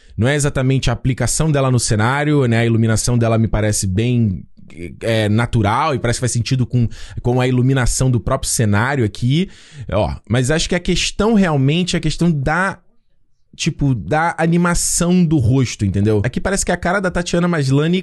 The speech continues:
colada, sabe? Então, pra mim, é, é isso que eu meio que eu tô sentindo aqui, o que eu achei desse primeiro teaser e tal, sabe? É questão de animação, não necessa-, necessariamente de textura,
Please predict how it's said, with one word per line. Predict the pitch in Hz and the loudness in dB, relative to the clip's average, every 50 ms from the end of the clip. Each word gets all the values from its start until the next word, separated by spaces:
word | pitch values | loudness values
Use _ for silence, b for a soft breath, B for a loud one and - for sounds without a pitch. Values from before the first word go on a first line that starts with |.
| - - | -4 -6
colada, | - - 214 214 185 143 139 147 156 156 151 117 101 92 | -4 -2 0 0 2 2 2 0 0 0 -2 -2 -2 -2
sabe? | - 135 127 110 92 90 160 | 0 0 0 0 0 0 0
Então, | 170 165 220 220 214 | 0 0 0 0 -2
pra | - 233 208 | -2 0 0
mim, | 202 214 240 | 2 2 2
é, | 262 254 196 113 123 - - | 2 0 -2 -4 -8 -8 -4
é | 143 185 | -2 0
isso | 208 240 - - | 0 0 0 0
que | 311 | 0
eu | 254 | 0
meio | 240 240 | 0 0
que | 269 | -2
eu | 233 | -2
tô | 220 240 | -2 -2
sentindo | - - - 247 214 - - - 180 180 180 170 | -2 -2 -2 -2 -2 -2 0 2 2 4 4 2
aqui, | 160 - - - 165 | 0 0 -2 -2 -2
o | 160 | -2
que | - | 0
eu | 175 165 | -2 -2
achei | 160 156 - - 165 156 | -2 -2 -2 -2 -2 -2
desse | 143 147 151 147 - - | 0 0 0 -2 -2 -2
primeiro | - 160 147 151 160 165 | -2 0 0 2 0 0
teaser | 160 - - 135 143 143 127 131 131 | -2 -2 -2 0 0 2 2 0 0
e | 127 | -2
tal, | - - 120 110 101 95 | -2 -2 0 0 0 0
sabe? | - 120 117 107 92 92 - | 0 0 0 0 0 0 0
É | 123 | 0
questão | 117 131 127 151 156 | 0 0 0 2 2
de | 143 | 2
animação, | 151 143 139 127 113 113 - - 175 175 180 196 202 196 - - | 2 2 2 2 2 2 0 0 0 2 2 2 2 0 0 0
não | 135 143 147 | 0 0 2
necessa-, | 147 135 - 147 135 | 0 0 0 0 0
necessariamente | 123 123 127 117 123 117 123 117 117 120 117 120 110 | 0 0 0 -2 0 0 0 0 2 2 0 0 0
de | 107 104 | 0 0
textura, | 98 107 98 - - - 147 165 170 160 156 147 | 0 -2 -2 -2 -2 0 0 2 2 2 0 -2